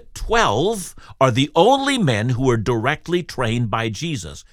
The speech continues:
Later, the risen Jesus would also directly train Paul, and Paul, because of the uniqueness of his training, would call himself one untimely born. But that matter put aside, these twelve apostles,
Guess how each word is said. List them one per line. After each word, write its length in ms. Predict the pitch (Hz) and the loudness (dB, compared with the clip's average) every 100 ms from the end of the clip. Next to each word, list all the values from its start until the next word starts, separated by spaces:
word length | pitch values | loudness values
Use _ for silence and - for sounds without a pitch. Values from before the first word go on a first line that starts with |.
| _ | _
Later, 400 | 110 175 233 147 | 0 2 4 2
the 140 | 131 120 | 2 0
risen 320 | 156 165 180 | 0 -2 -4
Jesus 520 | 123 101 90 143 - - - | -4 -4 -6 -10 -12 -14 0
would 100 | 135 | 2
also 340 | 135 180 - | 4 2 0
directly 600 | 175 113 131 143 - 175 180 | -2 0 0 0 -2 -4 -6
train 540 | - 139 120 120 110 - - - | -4 -2 0 0 -2 -8 -20 -4
Paul, 480 | 143 104 107 131 - 120 | 0 2 2 -2 -6 -6
and 260 | 135 127 - | -2 -2 -2
Paul, 360 | - 185 135 | 0 2 2
because 400 | 139 - 147 - - _ | 0 -2 -4 -4 -10 _
of 140 | 143 113 | 0 2
the 80 | |
uniqueness 720 | 131 127 135 180 226 196 190 - | 0 2 2 0 0 -2 -2 -2
of 220 | 135 110 | -4 -4
his 300 | 110 247 202 | -4 -6 -6
training, 600 | - 160 117 92 98 143 - - | -6 0 0 0 -2 -4 -8 -4
would 160 | 135 - | -4 -2
call 240 | 147 160 | 0 2
himself 500 | 202 165 139 131 - - | 0 0 0 0 -2 -10
one 260 | 113 135 143 131 | 0 2 2 0
untimely 800 | 127 123 - 120 123 113 113 | -2 -2 -6 -2 0 2 0
born. 440 | 107 139 139 78 - - _ _ - | 0 0 0 -2 -8 -16 _ _ -4
But 140 | 135 | 0
that 220 | 185 247 | 0 2
matter 280 | 233 226 208 | 0 0 -2
put 180 | - 180 | -2 -2
aside, 460 | 156 147 101 90 - - - | -2 -2 -2 -4 -6 -14 -8
these 420 | 113 208 269 233 | -2 0 0 -4
twelve 600 | - - 208 202 214 202 - | -8 -2 2 4 4 2 -2
apostles, 840 | - - - 170 165 - - - | -8 -8 -2 0 0 -6 -12 -20